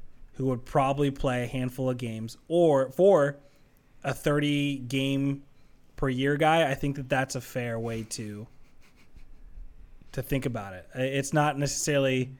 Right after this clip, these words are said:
sealing Zion for sealing Scoot, because I think the ceil-, the floor is so low, like, below the house low, that it's gotta be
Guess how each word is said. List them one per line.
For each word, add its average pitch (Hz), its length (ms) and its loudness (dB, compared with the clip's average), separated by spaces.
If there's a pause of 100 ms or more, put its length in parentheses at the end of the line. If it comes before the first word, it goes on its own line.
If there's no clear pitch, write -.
(280)
sealing 147 480 2
Zion 127 460 -2
for 127 160 -8
sealing 127 640 -2 (960)
Scoot, 147 480 -2
because 143 240 0
I 135 80 0
think 139 300 -4
the 131 80 -4
ceil-, 139 580 0
the 135 100 -2
floor 139 460 0
is 123 80 -4
so 123 520 -4
low, 117 520 -4 (180)
like, 113 320 -10 (520)
below 127 320 0
the 113 120 -4
house 117 360 -4
low, 139 300 4
that 123 260 -4
it's 120 260 -6
gotta 120 280 -2
be 113 420 -6